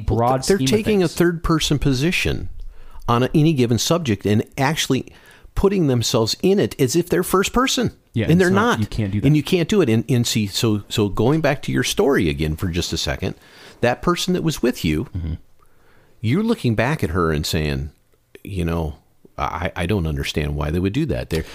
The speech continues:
Speaker 1: they're, di-, but I'm saying, and I'm giving people benefit of the doubt on this, that person didn't grow up like you.
Speaker 2: I understand that, and I'm not
Speaker 1: And that
Speaker 2: indicting
Speaker 1: person,
Speaker 2: that
Speaker 1: well,
Speaker 2: person.
Speaker 1: let me add
Speaker 2: I'm not
Speaker 1: one thing
Speaker 2: indicting
Speaker 1: to
Speaker 2: that
Speaker 1: it.
Speaker 2: person.
Speaker 1: No,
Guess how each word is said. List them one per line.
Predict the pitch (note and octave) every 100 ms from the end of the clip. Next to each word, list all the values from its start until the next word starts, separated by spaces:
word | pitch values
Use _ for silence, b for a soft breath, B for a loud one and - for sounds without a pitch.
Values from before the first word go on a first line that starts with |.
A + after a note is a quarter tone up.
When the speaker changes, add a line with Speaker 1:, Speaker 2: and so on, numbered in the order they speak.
| -
Speaker 1:
they're, | G3 F#3+
di-, | - B -
but | - - -
I'm | G#2 D3 G3+
saying, | - D#2+ C#2 B1+ C#2 G2 - - -
and | C#2+
I'm | D2+ D#2+
giving | D#2 F#2 F2+
people | - G2 F2 D#2+
benefit | D#2 D#2 D#2
of | D#2+
the | G2+
doubt | D3 G3+
on | D2+
this, | F2+ - - B B -
that | G#3+ -
person | G3 - F#3+
didn't | F3+ F#3+ F3+
grow | - F#3+ A#3+
up | C#4
like | F#3 A2 -
you. | - -
Speaker 2:
I | A2
understand | A#2+ A2 D#3+ D#3 F#2
that, | F2+
and | A2
I'm | B2+
not | C3
Speaker 1:
And | A#2+
that | C3+
Speaker 2:
indicting | G3 G#2+ F#3+
Speaker 1:
person, | G2+ D3+
Speaker 2:
that | -
Speaker 1:
well, | A2+
Speaker 2:
person. | G#2+ A#2
Speaker 1:
let | D3
me |
add | C3+ A#2
Speaker 2:
I'm |
not | G2+ G#2+
Speaker 1:
one | G#2+
thing | C#3
Speaker 2:
indicting | D3+
Speaker 1:
to | C4
Speaker 2:
that | C4+
Speaker 1:
it. | -
Speaker 2:
person. | - - - -
Speaker 1:
No, | A#2 E2